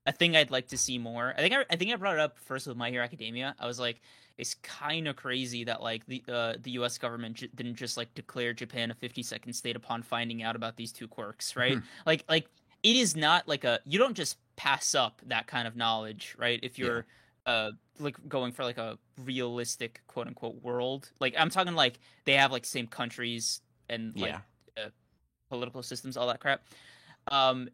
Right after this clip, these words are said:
Speaker 1: and so it's nice to see it in J J K, and I was, like, pretty happy to see that, like, I made this joke on Twitter. I was like, um, "Kenjaku, uh, using his ultimate move, U S imperialism,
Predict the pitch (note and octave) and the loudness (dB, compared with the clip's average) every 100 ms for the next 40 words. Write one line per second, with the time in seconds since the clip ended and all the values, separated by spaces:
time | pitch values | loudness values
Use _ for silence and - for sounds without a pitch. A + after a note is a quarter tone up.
0 | - D3+ C#3+ F3 D3+ C3+ - A3 A#3+ D#3+ | 2 2 2 -2 -2 -6 -2 -2 -2 -2
1 | E3 E3 C3 B2 B2 A#2+ A#2 A#2+ B2+ A#2+ | 0 -2 -2 -2 -2 -2 0 0 0 -2
2 | A#2+ B2 _ - F3+ G3+ - A2+ - D3 | -4 -8 _ -4 -4 -4 -2 -4 -2 -6
3 | D3+ - _ - C3+ C3 C3 B2+ C3 - | -6 -10 _ -12 -4 -4 -2 -2 -2 0
4 | B2 A#2 - _ _ _ _ _ - B2+ | -2 -2 -8 _ _ _ _ _ -2 0
5 | C#3 D3+ D3 C#3+ B2+ B2 B2 A2+ A#2 A#2+ | 2 0 -2 -6 -6 -6 -4 -4 -2 -6
6 | - _ _ - B2 A#2 A2 - _ _ | -6 _ _ -10 -2 -2 -2 -8 _ _
7 | _ _ D3 C#3+ D3+ E3 E3+ D#3 C#3 C3 | _ _ -8 2 4 4 0 -4 -6 -2
8 | B2+ A#2+ A2+ - A#2 C3 A#2+ B2+ B2 A#2+ | 0 0 -4 -8 -8 -6 -4 -4 -4 -6
9 | - C3 C3 A2 A#2+ B2 C3 - A#2+ A#2+ | -12 -12 -10 -4 -6 -4 -8 -8 -8 -6
10 | B2 A#2 - A#2+ B2 B2 B2 C3+ A#2 - | -6 -8 -14 -8 -2 0 0 -2 -6 -10
11 | A2+ B2+ C#3+ D3 E3+ F3 | -6 -4 -2 -2 -2 -6